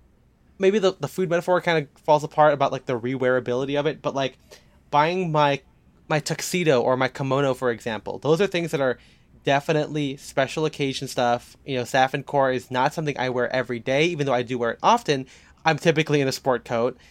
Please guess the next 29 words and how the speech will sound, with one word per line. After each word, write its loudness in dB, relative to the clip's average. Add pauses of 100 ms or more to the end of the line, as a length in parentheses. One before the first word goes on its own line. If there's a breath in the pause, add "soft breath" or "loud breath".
(160 soft breath)
So -2
that 0
kimono 0
from, -4
from, -4
uh, -2
that -6
I 0
bought 2
from -10
Grailed, 0 (120)
or 4
even, 2
like, 2
my 4
Barber 4
jacket, 0
it's -8
like, 0 (580 loud breath)
I'm 2
buying 4
it 0
because -6
I 2
know 0
I 2
want -2
this -6
thing. -2